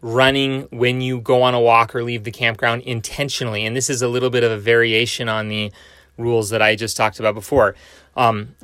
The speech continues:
for example, this is another way that mold avoiders have flooded their trailer. If you're filling up the bath so that the kids can take the,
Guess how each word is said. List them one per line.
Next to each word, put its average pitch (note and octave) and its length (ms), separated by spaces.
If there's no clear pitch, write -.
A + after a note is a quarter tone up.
for C3 240
example, B2+ 560
this A#2 180
is B2 140
another B2+ 400
way A#2+ 160
that A2+ 120
mold A2 220
avoiders G#2+ 440
have G#2+ 140
flooded G#2 360
their G#2+ 120
trailer. G2+ 480
If B2+ 240
you're C3 120
filling B2+ 380
up B2 140
the C3+ 80
bath A#2+ 480
so - 180
that G#2 160
the B2+ 80
kids A#2 320
can B2+ 140
take A#2 240
the, A2 120